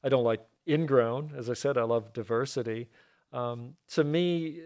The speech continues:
um, a conscious faith that's worked out scripturally is so important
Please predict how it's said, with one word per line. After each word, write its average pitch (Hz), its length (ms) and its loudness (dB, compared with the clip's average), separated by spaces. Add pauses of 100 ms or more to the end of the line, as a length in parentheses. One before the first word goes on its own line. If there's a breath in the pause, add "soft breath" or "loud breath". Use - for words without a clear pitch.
um, 113 440 -4 (1040)
a - 100 -10
conscious 196 680 2
faith 139 400 4
that's 127 200 -8
worked 127 360 -2
out 117 200 2
scripturally 120 760 -4
is 117 120 -12
so 127 320 2
important 117 640 -4